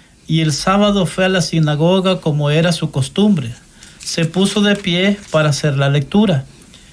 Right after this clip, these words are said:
y le pasaron el libro del profeta Isaías. Jesús de-, desenrolló el libro e encontró el pasaje donde está escrito: "El Espíritu del Señor está sobre mí, porque Él me ha ungido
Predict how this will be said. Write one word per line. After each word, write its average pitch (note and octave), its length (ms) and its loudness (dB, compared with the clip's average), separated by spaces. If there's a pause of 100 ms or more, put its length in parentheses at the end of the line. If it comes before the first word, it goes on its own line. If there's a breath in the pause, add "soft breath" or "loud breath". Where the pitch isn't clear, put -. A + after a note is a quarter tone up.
(180 loud breath)
y F3 80 0
le G3 120 2
pasaron F#3 520 2
el G3+ 100 2
libro F3 240 2
del F#3+ 120 0
profeta C#3+ 440 0
Isaías. D3+ 720 0 (580 loud breath)
Jesús F#3+ 360 2
de-, F#3 320 2
desenrolló D#3+ 640 0
el F#3+ 80 2
libro F3+ 440 0 (600 loud breath)
e F3 100 0
encontró F#3 480 0
el G#3 100 2
pasaje F#3 460 0
donde F#3 240 0
está C3+ 160 -2
escrito: F#3+ 560 -2 (560 loud breath)
"El E3+ 160 0
Espíritu G3+ 460 0
del G3+ 80 0
Señor F#3+ 240 0
está G3 240 0
sobre E3+ 320 0
mí, G3+ 180 2
porque F3+ 360 -2
Él F3+ 100 0
me F3 80 2
ha E3+ 40 4
ungido D3 500 0